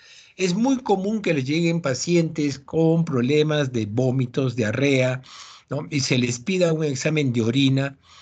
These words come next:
Y muchas veces ustedes preguntan al residente o al asistente de turno por qué le están pidiendo el examen de orina y van a escuchar esta clásica respuesta para ver si tiene infección.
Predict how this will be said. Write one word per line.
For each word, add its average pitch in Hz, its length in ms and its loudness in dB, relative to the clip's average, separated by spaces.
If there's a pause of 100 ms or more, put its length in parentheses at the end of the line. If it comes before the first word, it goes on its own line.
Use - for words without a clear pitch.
(1000)
Y 113 140 -4
muchas 196 260 2
veces 175 180 0
ustedes 165 300 0
preguntan 151 600 0
al 113 140 0
residente 127 720 0
o 123 100 2
al 110 120 0
asistente 135 540 -4
de 135 100 -2
turno 143 360 -4
por 135 140 -4
qué 170 120 2
le 170 60 2
están 156 220 -2
pidiendo 143 420 0
el 127 60 -4
examen 139 320 -2
de 135 80 0
orina 143 320 2
y 147 60 0
van 131 180 -2
a - 20 2
escuchar 127 420 -2
esta 123 280 -4
clásica 135 560 2
respuesta 110 580 -10
para 120 220 2
ver 135 160 2
si 110 160 -12
tiene 120 340 -2
infección. 101 580 -8